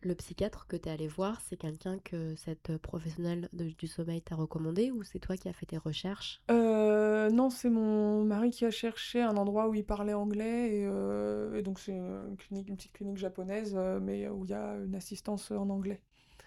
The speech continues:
Speaker 1: D'accord.
Speaker 2: Mais en fait, euh, on, on n'y parle pas beaucoup, hein, euh, juste, euh, ils t'expliquent ton problème et puis on te fait pres-, enfin, ils te prescrivent, euh, ce que, ce dont t'as besoin et puis, euh, voilà, quoi. C'est pas un endroit pour, euh, pour parler, quoi.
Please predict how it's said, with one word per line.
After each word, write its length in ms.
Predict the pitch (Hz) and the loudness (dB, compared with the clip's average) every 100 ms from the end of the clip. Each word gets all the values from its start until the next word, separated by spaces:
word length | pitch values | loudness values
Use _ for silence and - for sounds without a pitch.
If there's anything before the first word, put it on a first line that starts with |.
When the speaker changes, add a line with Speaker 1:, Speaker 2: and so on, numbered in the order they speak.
| - _ | -20 _
Speaker 1:
D'accord. 440 | 202 196 190 160 - _ _ - | 0 0 -2 -8 -10 _ _ 0
Speaker 2:
Mais 140 | 196 190 | 4 6
en 100 | 185 | 6
fait, 240 | 202 208 | 2 2
euh, 60 | 190 | 2
on, 260 | 180 175 180 - | 2 0 -2 0
on 100 | 190 | 2
n'y 120 | 185 | 2
parle 200 | 180 190 | 2 0
pas 140 | 196 | -2
beaucoup, 400 | 185 - 202 196 | -2 -4 -2 -2
hein, 240 | 190 190 185 | -2 -4 -4
euh, 320 | 202 214 208 | -4 -2 -4
juste, 300 | 185 190 - | -4 -8 -6
euh, 340 | 202 202 202 196 | -2 -2 -2 -2
ils 60 | |
t'expliquent 360 | 190 190 - 196 | -4 -8 -10 -8
ton 140 | 196 | -6
problème 340 | 190 190 202 208 | -6 -4 -2 -2
et 80 | 208 | -4
puis 180 | 202 | -6
on 80 | 196 | -8
te 60 | 190 | -8
fait 140 | - | -12
pres-, 260 | 208 208 180 - | -12 -12 -12 -10
enfin, 120 | 202 | -8
ils 80 | 185 | -8
te 120 | - | -10
prescrivent, 520 | - 180 - 190 170 | -12 -12 -10 -10 -6
euh, 180 | 180 190 190 - | -6 -6 -10 -16
ce 160 | - | -12
que, 120 | 196 | -10
ce 140 | 180 190 | -8 -6
dont 120 | 185 | -6
t'as 120 | 190 | -6
besoin 400 | 185 185 208 220 202 | -6 -6 -4 -4 -6
et 60 | |
puis, 240 | 185 - 214 | -8 -12 -10
euh, 140 | 196 190 | -10 -10
voilà, 160 | 196 196 | -12 -14
quoi. 100 | - | -16
C'est 160 | - 190 | -10 -2
pas 160 | 190 | 0
un 80 | 190 | 4
endroit 320 | 185 185 196 | 2 2 0
pour, 220 | - 175 175 | 0 2 2
euh, 120 | 185 - - - - - | 0 -6 -20 -20 -20 -8
pour 140 | - | -6
parler, 320 | - 196 208 208 | -4 -2 0 -2
quoi. 180 | - | -6